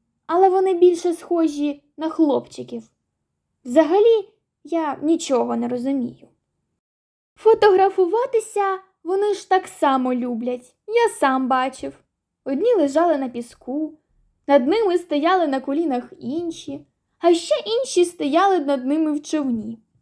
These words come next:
Називається група. Внизу фотограф встромив у пісок табличку з назвою нашого курорта. І ось дама знизу,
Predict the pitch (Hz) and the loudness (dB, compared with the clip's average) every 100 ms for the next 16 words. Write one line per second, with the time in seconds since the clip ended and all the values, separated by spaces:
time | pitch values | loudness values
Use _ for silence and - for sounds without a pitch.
0 | _ _ - 262 240 240 294 339 330 - | _ _ -8 -6 -4 0 2 2 2 -2
1 | 311 294 294 _ _ _ 247 311 294 220 | -6 -6 -10 _ _ _ -2 0 0 -4
2 | - - _ _ _ _ - 285 339 339 | -18 -20 _ _ _ _ -2 2 4 4
3 | 277 392 453 415 302 311 370 349 302 302 | 2 2 2 2 -4 -2 -2 0 0 -2
4 | - - 262 302 339 285 240 247 - 277 | -8 -8 -4 -2 -2 -2 -6 -10 -4 -2
5 | 320 - 320 311 262 220 - 240 240 - | -2 0 2 2 -2 -4 -10 -10 -10 -10
6 | _ _ - 233 226 240 285 277 285 294 | _ _ -12 -4 0 2 0 0 0 0
7 | 262 247 254 277 247 247 254 240 214 233 | 0 -2 -4 -2 -2 -2 -4 -4 -4 -6
8 | - - _ _ _ _ - 262 269 269 | -18 -20 _ _ _ _ -10 -2 2 4
9 | 311 320 - 240 359 359 285 - 240 240 | 4 -2 -6 -4 -2 0 -2 -4 -4 -2
10 | 285 294 294 | -2 -4 -6